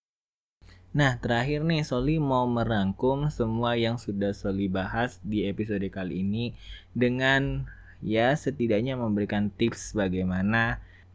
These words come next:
agar, ya, kemudahan akses transaksi keuangan di era digital menjadi aman untuk kita lakukan setiap hari.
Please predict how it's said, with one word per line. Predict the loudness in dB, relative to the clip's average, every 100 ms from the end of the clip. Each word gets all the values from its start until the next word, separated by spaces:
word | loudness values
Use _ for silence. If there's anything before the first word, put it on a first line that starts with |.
| -8
agar, | -4 -2 -2 2 4 6 6 4 0 -6 -14 -20 -12 -2
ya, | 2 2 0 -4 -6 -4
kemudahan | 0 0 2 4 4 4 4 2 4
akses | 0 0 -4 -4 -6 -18 -2
transaksi | 2 2 4 2 2 -2
keuangan | 0 0 0 0 0 0 0 -2 -4
di | -2 0 -2 -4 -8 -20 -4
era | 0 2 2
digital | 2 0 0 4 4 4 -4 -18 -20 -10
menjadi | -4 2 4 4 2
aman | 2 0 0 0 0
untuk | -2 0 -4 -4
kita | -10 -6
lakukan | -6 -6 -8 -4 -2 -2 -4 -12 -20 -20
setiap | -14 -4 -2 0
hari. | 2 2 -2